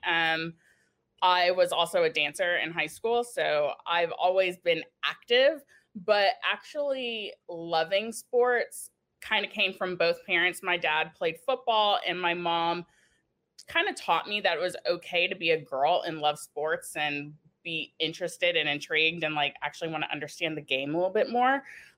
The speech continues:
Um, so that's kind of where it was. Football was ingrained in me in an early age. Um, my dad, um, people know, like, the story of Friday Night Lights. My dad was the first Black football player at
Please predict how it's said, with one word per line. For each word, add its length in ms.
Um, 340
so 640
that's 220
kind 160
of 80
where 140
it 80
was. 200
Football 360
was 120
ingrained 340
in 80
me 140
in 80
an 140
early 220
age. 360
Um, 400
my 140
dad, 600
um, 320
people 280
know, 180
like, 180
the 80
story 400
of 100
Friday 300
Night 180
Lights. 340
My 140
dad 220
was 280
the 100
first 380
Black 300
football 300
player 380
at 220